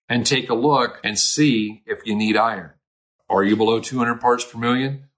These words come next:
Are you fighting high P H and therefore we're rendering it unavailable?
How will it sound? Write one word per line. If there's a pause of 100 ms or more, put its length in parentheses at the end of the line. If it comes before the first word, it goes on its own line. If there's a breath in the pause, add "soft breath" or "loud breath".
Are
you
fighting
high
P
H
and
therefore
we're
rendering
it
unavailable?